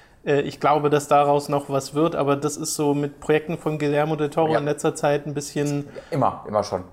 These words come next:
Speaker 2: Ist kein
Speaker 1: Ja.
Speaker 2: gutes Zeichen. <laughs>
Speaker 1: So siebzig dreißig, dass es nicht passiert,
Speaker 2: Ja.
Speaker 1: äh, scheint
Speaker 2: Hobby,
Speaker 1: irgendwie das
Speaker 2: äh,
Speaker 1: Verhältnis zu
Speaker 2: Hobby,
Speaker 1: sein. Ist ein
Speaker 2: Hobbit,
Speaker 1: bisschen
Speaker 2: Ma-,
Speaker 1: traurig.
Speaker 2: Mountain of Madness,
Speaker 1: Was
Speaker 2: äh,
Speaker 1: war denn das mit Hobbit?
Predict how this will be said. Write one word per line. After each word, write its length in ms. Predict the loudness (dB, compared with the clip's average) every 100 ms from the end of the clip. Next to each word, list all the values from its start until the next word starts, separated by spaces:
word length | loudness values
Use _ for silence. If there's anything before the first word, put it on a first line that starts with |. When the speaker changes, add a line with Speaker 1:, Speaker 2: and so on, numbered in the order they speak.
| -18
Speaker 2:
Ist 140 | -6
kein 120 | 0 4
Speaker 1:
Ja. 300 | 4 6 4
Speaker 2:
gutes 140 | 0
Zeichen. 140 | -4 -6 -8 -2 -2 -2 -12
<laughs> 200 | -8 -6
Speaker 1:
So 180 | 0 0
siebzig 440 | 0 -4 -4 -6
dreißig, 440 | 0 2 2 0 -2
dass 160 | -2
es 100 | -2
nicht 220 | -4 -6 -6
passiert, 540 | -6 -2 0 0 0
Speaker 2:
Ja. 60 | -4 0 2 0
Speaker 1:
äh, 40 |
scheint 280 | 0 0 0
Speaker 2:
Hobby, 80 | -2
Speaker 1:
irgendwie 200 | -2 -2
das 140 | -2
Speaker 2:
äh, 40 | -2
Speaker 1:
Verhältnis 400 | 0 0 0 -4
zu 60 | 0
Speaker 2:
Hobby, 80 | 0
Speaker 1:
sein. 180 | 0
Ist 120 | -2 -2
ein 20 |
Speaker 2:
Hobbit, 260 | 0 0 -2
Speaker 1:
bisschen 220 | -2 -6 -18 -20 -20 _ -14
Speaker 2:
Ma-, 100 | -10
Speaker 1:
traurig. 480 | 0 0 0 -4 -4
Speaker 2:
Mountain 240 | -8 -8
of 120 | -10 -4
Madness, 680 | -4 -4 -8 -8 -12 -18 -20 -20 _ _ -20 -18 -6
Speaker 1:
Was 200 | -4 -2
Speaker 2:
äh, 40 |
Speaker 1:
war 80 | -4
denn 80 | -6
das 140 | -6
mit 180 | -10 -8
Hobbit? 300 | -6 -8 -12